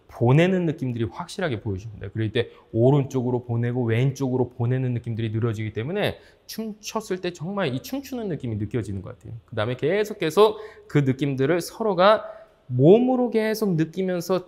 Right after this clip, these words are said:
체크하는 겁니다. 그러면 서로가 계속 부족한 부분을 채워주면서 한 몸으로 만드는 것이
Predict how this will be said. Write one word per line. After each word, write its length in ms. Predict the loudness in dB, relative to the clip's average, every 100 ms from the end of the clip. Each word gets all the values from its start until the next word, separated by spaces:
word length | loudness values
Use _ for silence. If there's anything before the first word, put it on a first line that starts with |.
| _ -16
체크하는 560 | -10 -10 -6 -6 -4
겁니다. 300 | -4 -6 -8 -8
그러면 220 | -8 -8
서로가 640 | -6 -4 2 2 2 -2
계속 520 | -4 -2 -2 -4 -8 -6
부족한 400 | -8 -4 -4 -4
부분을 260 | -6 -6
채워주면서 760 | -6 -8 -6 -6 0 0 0 -6 -20 -8
한 220 | -6 -4
몸으로 280 | -6 -4 -4
만드는 380 | -2 -2 -4
것이 580 | -4 -4 -2 -2 -2 -12